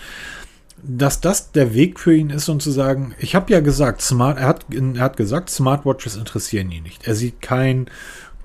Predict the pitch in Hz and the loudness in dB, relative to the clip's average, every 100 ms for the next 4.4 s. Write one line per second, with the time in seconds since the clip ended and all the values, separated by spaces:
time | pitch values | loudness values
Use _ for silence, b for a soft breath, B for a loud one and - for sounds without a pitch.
0 | - 120 117 113 127 139 110 110 107 101 | -8 -2 0 4 4 4 2 0 0 -2
1 | 98 98 151 185 135 131 131 113 107 101 | -4 -2 0 2 2 2 0 -4 -2 0
2 | 131 113 107 101 - 107 104 - 104 104 | 2 2 0 -2 -4 -2 -2 -4 -6 -8
3 | - 143 165 175 - 110 98 101 101 123 | -4 0 0 0 -4 -4 -2 -2 -2 0
4 | 120 113 110 | 0 0 -4